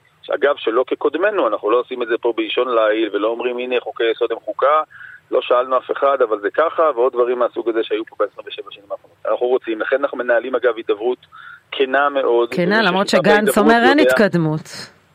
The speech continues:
Speaker 1: תראי, אני חושב שבני גנץ טועה במשהו אחד. הוא, העלייה שלו בסקרים, אם כבר הזכרת, אני חושב שהיא נובעת מזה ש-, בדיוק מזה. כלומר, שהציבור לא רוצה לריב.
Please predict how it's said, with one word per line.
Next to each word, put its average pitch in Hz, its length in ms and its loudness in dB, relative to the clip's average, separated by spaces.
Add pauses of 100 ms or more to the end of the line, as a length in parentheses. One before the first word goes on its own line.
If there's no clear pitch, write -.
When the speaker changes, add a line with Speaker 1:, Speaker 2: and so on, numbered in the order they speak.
(1040)
Speaker 1:
תראי, 110 240 -2 (100)
אני 139 180 -4
חושב 151 220 -4
שבני 117 320 -2
גנץ 110 320 -2
טועה 101 220 0
במשהו 95 420 -4
אחד. 78 200 -6 (220)
הוא, 135 460 0
העלייה 101 360 2
שלו 120 200 -2
בסקרים, 107 500 -4
אם 110 120 -8
כבר 110 180 -2
הזכרת, 110 460 -2 (540)
אני 113 140 -6
חושב 117 300 0
שהיא 104 240 -4
נובעת 107 500 0 (240)
מזה 101 320 0
ש-, - 160 -6 (960)
בדיוק - 300 -4
מזה. 123 240 0 (240)
כלומר, 95 180 0
שהציבור 120 520 0
לא 113 260 4
רוצה 110 240 2
לריב. 104 400 -2